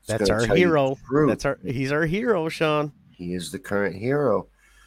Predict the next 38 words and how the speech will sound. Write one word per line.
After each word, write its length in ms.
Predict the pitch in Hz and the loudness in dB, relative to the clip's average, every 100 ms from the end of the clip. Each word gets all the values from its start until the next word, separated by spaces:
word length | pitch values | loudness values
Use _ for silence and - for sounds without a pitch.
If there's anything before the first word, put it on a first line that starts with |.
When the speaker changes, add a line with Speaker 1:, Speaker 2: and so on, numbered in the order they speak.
| _ - | _ -6
Speaker 1:
but 100 | 90 | -2
he's 240 | 107 147 | 0 0
gonna 180 | - 120 | 0 0
have 200 | 107 90 | -2 -4
a 40 | 90 | -8
truth 480 | - - 151 165 - | -10 -4 -4 -4 -6
chat, 440 | - 95 78 - _ _ - | -4 -4 -4 -10 _ _ -6
an 120 | 87 - | -4 0
A 180 | 107 | 2
I 120 | 110 101 | 4 2
truth 460 | - - 143 139 | -2 0 0 0
bot. 280 | - - - - - - | -2 -2 -4 -8 -20 -18
So 140 | - 120 | -2 4
what 180 | 131 170 | 6 6
are 60 | |
the 100 | 139 | 6
potential 540 | - - 139 143 - 90 | -2 -4 -2 -2 -2 -6
with 140 | 82 | -6
that? 260 | 76 71 - | -8 -10 -4
Do 80 | |
you 140 | 107 117 | -2 2
really 300 | 135 151 151 | 6 6 6
think 440 | 143 127 120 - _ _ _ _ - | 2 0 0 -6 _ _ _ _ -4
they 140 | 98 | -2
will 220 | 101 101 | 0 -2
let 400 | 98 98 98 - - _ 92 | -2 -2 -2 -4 -8 _ -12
an 160 | 92 - | -12 -6
A 200 | 98 104 | -2 -2
I 220 | 101 98 | -2 -6
bot 460 | - 95 87 82 - | -4 -2 -2 -4 -8
with 140 | 82 85 | -14 -8
access 440 | 87 90 95 87 | -6 -6 -10 -10
to 80 | - | -8
the 180 | 95 80 | -6 -4
internet 520 | 92 87 85 76 - | -4 -4 -6 -8 -10
tell 200 | - 82 | -10 -8
the 120 | 82 | -8
truth? 340 | - - 78 | -10 -10 -10